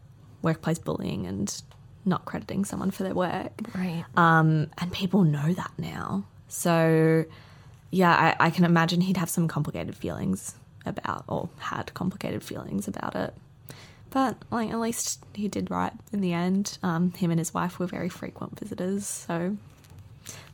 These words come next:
Speaker 1: there's that. And then in nineteen fifty-eight, um, Rosalind Franklin died of ovarian cancer, having only lived to thirty-eight.
Speaker 2: That's so young.
Speaker 1: It's so young.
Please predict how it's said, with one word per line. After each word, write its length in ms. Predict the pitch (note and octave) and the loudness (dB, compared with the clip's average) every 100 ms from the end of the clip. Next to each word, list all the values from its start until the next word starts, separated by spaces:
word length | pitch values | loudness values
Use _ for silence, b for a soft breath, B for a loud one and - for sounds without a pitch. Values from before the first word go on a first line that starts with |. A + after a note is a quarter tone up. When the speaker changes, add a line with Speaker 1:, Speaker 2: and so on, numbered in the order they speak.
| - | -8
Speaker 1:
there's 120 | A3 | 0
that. 320 | D#3+ D#3 D#3+ - | 4 4 4 4
And 120 | F#3 | 6
then 280 | F#3 F3+ F3 | 8 8 6
in 180 | F#3 | 6
nineteen 380 | F3+ F3 F3 E3+ | 6 6 6 2
fifty-eight, 540 | D#3+ - C#3+ B2+ C3 - - | 2 0 2 2 2 0 -2
um, 380 | D3 C#3 E3+ F3+ | 0 0 0 -2
Rosalind 420 | - - - - - | -6 -6 -4 -4 -4
Franklin 600 | F#3+ F3 - - F#3+ G3+ | -6 -6 -6 -2 -2 -2
died 360 | - - - - | -6 -6 -8 -8
of 320 | - - - - | -8 -8 -12 -8
ovarian 420 | F3+ - - - | -8 -8 -10 -8
cancer, 540 | - - D3+ - F#3+ G3+ B B B B - | -8 -12 -12 -6 -6 -6 B B B B -10
having 340 | - F3 F3 - | -4 2 2 2
only 320 | E3 E3+ E3 | 2 2 2
lived 460 | E3 E3 - - - - - | 0 -2 -6 -10 -12 -20 -16
to 180 | - - | -14 -12
thirty-eight. 960 | F3+ - - F#3 - - A#3 - - - - - - - - | -12 -10 -6 -4 -6 -6 -6 -8 -16 -18 -20 -20 -20 -20 -14
Speaker 2:
That's 220 | - F#3 - | -8 -6 -4
so 220 | F#3 F3 | -2 -2
young. 460 | F#3+ E3 F#3 F3+ | 0 0 0 0
Speaker 1:
It's 140 | F#3+ - | -2 0
so 340 | - - A3 - | 0 0 -4 -4
young. 720 | D4+ G3+ F#3 E3 D3+ D3+ | -4 0 0 0 -2 -4